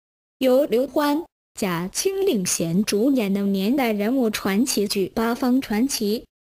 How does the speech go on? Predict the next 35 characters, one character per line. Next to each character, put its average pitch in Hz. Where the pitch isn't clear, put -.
目 269
前 240
正 262
在 233
央 262
视 233
八 285
套 269
电 277
视 240
剧 277
频 214
道 226
黄 254
金 381
强 226
档 277
及 208
搜 359
狐 254
视 -
频 294
热 262
播。 262
这 440
部 359
讲 190
述 233
男 202
主 190
角 202
为 320
报 277
复 294
仇， 208